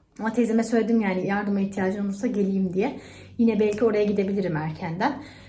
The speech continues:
O şekilde bugünkü planım yok yani. Hiç öyle yemek gibi bir şey yapmayacağım için. Başka da işim olmadığı için dedim ki güzel bir temizlik yapayım. Siz nasılsınız? Gününüz nasıl geçiyor? Vallahi bizim günümüz birazcık kötüydü.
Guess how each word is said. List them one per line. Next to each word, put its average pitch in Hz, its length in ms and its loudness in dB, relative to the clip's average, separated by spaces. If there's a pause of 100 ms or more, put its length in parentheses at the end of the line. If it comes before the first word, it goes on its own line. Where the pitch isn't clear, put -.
(160)
O 339 80 -2
şekilde 240 640 2
bugünkü 254 560 4
planım 240 580 4
yok 202 300 4
yani. 165 220 0
Hiç 196 180 -4
öyle 190 160 2
yemek 196 280 -2
gibi 202 140 -4
bir 190 60 -6
şey 208 180 -6
yapmayacağım 214 520 -2
için. 311 240 -4 (600)
Başka 240 340 -2
da 254 220 2 (400)
işim 247 280 4
olmadığı 185 360 0
için 269 280 0
dedim 208 220 4
ki 233 80 -2
güzel 196 360 0
bir 262 160 0
temizlik 190 520 -2
yapayım. 185 640 -4
Siz 262 160 4
nasılsınız? 233 640 6
Gününüz 214 380 6
nasıl 208 240 -2
geçiyor? 208 520 0 (800)
Vallahi 185 320 2
bizim 202 240 -2
günümüz 226 380 2
birazcık 202 600 -2
kötüydü. 202 680 -6